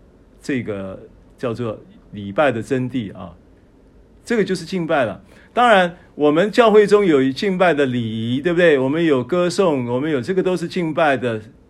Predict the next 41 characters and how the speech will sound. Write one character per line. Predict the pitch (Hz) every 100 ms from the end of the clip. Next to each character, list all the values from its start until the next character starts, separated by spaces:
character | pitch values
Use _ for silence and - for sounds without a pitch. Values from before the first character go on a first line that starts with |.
| _
一 | 147
个 | 135 123 - -
项 | - - 208 165 113
目。 | 127 104 - - - - _ -
但， | 226 208 190 -
但 | 247 226
是 | 202 202
呢， | 175 151
我 | 151 135
们 | 160
现 | 214
在 | 202
讲 | 143 117
的 | 120
是 | 156
敬 | - 226 185
拜 | 170 202 147
者， | 135 - 92 71 - - - - - - - - _ _
礼 | 127 135 139
拜 | 240 233
的 | 180
这 | 208
个 | 190
人， | 143 120 107 110 147 196 - _ _ _ _ _ _ _ _
就 | -
是 | 208 240
你 | 190 160
参 | 151 - 240 262
与 | 269 254 165
礼 | 131 120
拜， | 233 226 147
但 | 123 214
你 | 160
不 | 143 208
一 | 240
定 | 233
是 | 190 208
个 | 170
礼 | 131 107
拜 | 143 208 147
者。 | 117 98